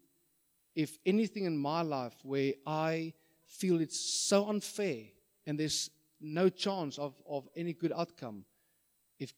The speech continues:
God can do it for Joseph, he can do it for me. He can do it for you. Do you believe the God of Joseph? I believe the God of Joseph.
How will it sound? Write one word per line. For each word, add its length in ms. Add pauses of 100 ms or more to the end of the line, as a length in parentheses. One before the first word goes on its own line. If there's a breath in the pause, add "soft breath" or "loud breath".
God 240
can 140
do 120
it 80
for 100
Joseph, 540 (580)
he 80
can 200
do 100
it 160
for 80
me. 320 (400)
He 80
can 200
do 120
it 100
for 140
you. 220 (840)
Do 80
you 200
believe 440
the 100
God 260
of 100
Joseph? 400 (1040)
I 120
believe 360
the 80
God 220
of 80
Joseph. 380